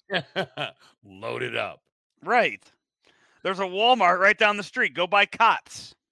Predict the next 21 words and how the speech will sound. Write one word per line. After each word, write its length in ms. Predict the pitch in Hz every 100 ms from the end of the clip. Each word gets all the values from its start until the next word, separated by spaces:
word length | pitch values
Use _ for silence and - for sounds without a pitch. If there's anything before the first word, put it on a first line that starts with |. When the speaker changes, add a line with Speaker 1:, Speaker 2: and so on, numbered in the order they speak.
| _ _ 107 -
Speaker 1:
<laughs> 60 | 127 127 127 139 127 135 120 143 _ 139 _ 165 143 _ _ _ _ _ _ _ _ _ _ _ _ _
Speaker 2:
Would 340 | 143 180 233 190
not 300 | 185 185 147
do 180 | 170 143
that. 400 | 104 82 _ _ _ _ _ _ _ _
One 280 | 147 214 311
person 540 | 247 285 269 294 330 320 _
for 100 | 190
one 260 | 190 233 240
guest 260 | 247 277
bedroom? 340 | 339 339 370 370
Yeah, 140 | 403
come 180 | 359 349
on. 220 | 330 175 - _ _ _ _ _ _ _ _ _ _ _
You 120 | 294
could 120 | 302
stay, 360 | 190 175 202 240
sure. 400 | - 311 262 143 _ _ _ _ _ _ _ _ _ _ _ _ _ _ _ _ _ _ _ _
But 120 | 151
not, 360 | 147 160 151 113
yeah. 280 | 123 101